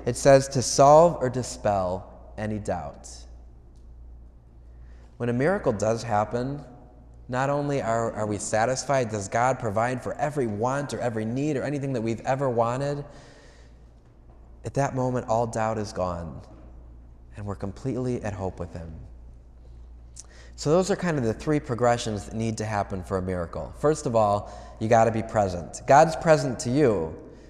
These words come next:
but you have to be present to him in this Mass. You can't be falling asleep. You gotta cling to every word.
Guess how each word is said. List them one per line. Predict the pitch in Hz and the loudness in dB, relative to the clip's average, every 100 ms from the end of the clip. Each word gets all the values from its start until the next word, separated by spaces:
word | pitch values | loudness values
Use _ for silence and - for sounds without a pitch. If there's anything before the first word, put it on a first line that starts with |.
| - | -14
but | 92 | -6
you | 113 131 | -4 -2
have | 139 135 | -2 -4
to | 131 | -4
be | 120 | -6
present | - 120 107 98 87 | -4 -4 -2 -4 -8
to | |
him | 98 98 | -6 -6
in | 92 | -6
this | 90 - | -8 -8
Mass. | 92 78 50 - - - - | -8 -8 -12 -16 -20 -20 -10
You | 95 | -10
can't | - 135 135 | -2 0 0
be | 147 | -2
falling | - 143 147 135 | 2 4 4 2
asleep. | - 123 131 - - - - - - - - - | -2 0 0 -2 -10 -20 -20 -20 -20 -20 -14 -8
You | 113 | -2
gotta | 120 110 | 2 0
cling | - - 143 143 | -2 -6 -4 -4
to | 139 120 | -4 -2
every | 117 120 | 0 0
word. | 107 98 120 139 | 0 0 0 -4